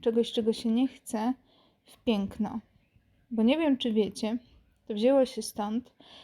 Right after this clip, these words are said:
że perły wytwarzają się w ten sposób, że gdy do muszli, e, dostanie się kawałek zanieczyszczenia, jakiegoś brudu,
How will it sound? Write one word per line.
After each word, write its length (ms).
że 120
perły 500
wytwarzają 680
się 160
w 40
ten 160
sposób, 640
że 160
gdy 340
do 160
muszli, 540
e, 280
dostanie 580
się 280
kawałek 340
zanieczyszczenia, 960
jakiegoś 420
brudu, 360